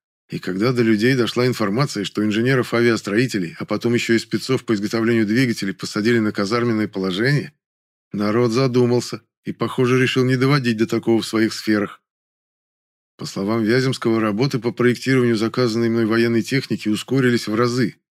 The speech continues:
и всё идёт к тому, что результаты можно будет пощупать руками уже в этом году. Вот такой вот получился неожиданный бонус, благодаря моему спонтанному решению отправить людей на казарменное положение. Не зря же, наверное, есть фраза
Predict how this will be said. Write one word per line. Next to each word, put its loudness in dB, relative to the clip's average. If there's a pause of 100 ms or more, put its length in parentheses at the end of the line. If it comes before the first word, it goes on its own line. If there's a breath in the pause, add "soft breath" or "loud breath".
(420)
и -8
всё 0
идёт 0
к -12
тому, 0
что 0
результаты 0
можно 0
будет 2
пощупать -2
руками -2
уже 2
в 0
этом -2
году. -4 (1000)
Вот -6
такой 2
вот 2
получился 0
неожиданный 2
бонус, -2 (120)
благодаря -2
моему 0
спонтанному -2
решению 0
отправить 0
людей 2
на -2
казарменное -2
положение. -2 (1040)
Не -6
зря -2
же, 0
наверное, 4
есть 2
фраза 0